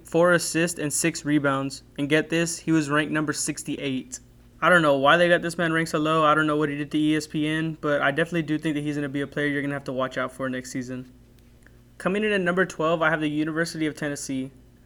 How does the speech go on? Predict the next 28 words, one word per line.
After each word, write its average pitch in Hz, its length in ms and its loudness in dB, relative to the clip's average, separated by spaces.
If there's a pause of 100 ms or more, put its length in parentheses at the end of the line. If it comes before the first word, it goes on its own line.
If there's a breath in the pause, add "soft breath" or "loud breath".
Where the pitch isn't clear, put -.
(160)
They 160 100 0
were 196 100 4
seventeen 190 460 0
and 165 100 -2
fourteen 160 400 -2
last 170 200 -2
season, 170 560 -4
and 147 340 0
this 170 160 -2
upcoming 196 340 0
season 196 360 -2
they 175 100 2
have 170 160 2
John 156 220 0
Fulkerson 165 440 -4
coming 175 240 -4
back. 170 320 2 (380 soft breath)
After 165 280 0
leading 196 320 2
the 170 60 -4
team 180 260 -4
last 175 260 2
year 175 120 2
in 160 100 -2
scoring, 160 500 -4
rebounding, 160 540 0
and 143 160 -4
steals, 165 600 -4